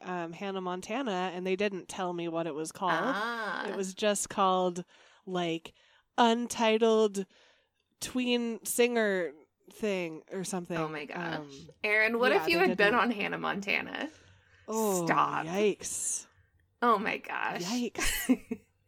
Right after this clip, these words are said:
Speaker 2: You get the
Speaker 1: No.
Speaker 2: best of both worlds.
Speaker 1: I could have the best of both worlds.
Speaker 2: <laughs>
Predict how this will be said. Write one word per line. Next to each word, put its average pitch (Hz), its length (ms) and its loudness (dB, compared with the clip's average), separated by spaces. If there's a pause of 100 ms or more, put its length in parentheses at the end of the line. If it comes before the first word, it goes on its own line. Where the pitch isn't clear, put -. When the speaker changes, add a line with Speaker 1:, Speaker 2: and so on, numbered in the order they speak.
(1300)
Speaker 2:
You 240 240 4
get 254 120 4
the - 60 2
Speaker 1:
No. 202 60 -6
Speaker 2:
best 240 340 6
of 208 140 -2
both 196 260 2
worlds. 196 720 -2
Speaker 1:
I 214 140 0
could 233 240 -6
have 208 280 -4
the 208 120 -6
best 156 400 -10
of 175 160 -10
both 156 340 -10
worlds. 175 680 -8
Speaker 2:
<laughs> 269 40 -12